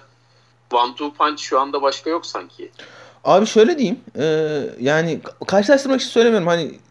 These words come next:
Speaker 2: yolculukları benzer diye söylüyorum sadece. Ben en son bunu LeBron'da yaşadım.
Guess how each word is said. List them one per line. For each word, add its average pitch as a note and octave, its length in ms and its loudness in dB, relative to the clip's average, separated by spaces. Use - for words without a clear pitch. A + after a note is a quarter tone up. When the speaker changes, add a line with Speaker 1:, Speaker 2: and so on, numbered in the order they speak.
Speaker 2:
yolculukları F#3 640 2
benzer D#3+ 380 2
diye B2+ 100 -2
söylüyorum B2 440 -2
sadece. D3 340 2
Ben G#3 200 4
en A#3 180 2
son C4+ 200 0
bunu B3 160 4
LeBron'da G#3+ 360 6
yaşadım. C3 340 -2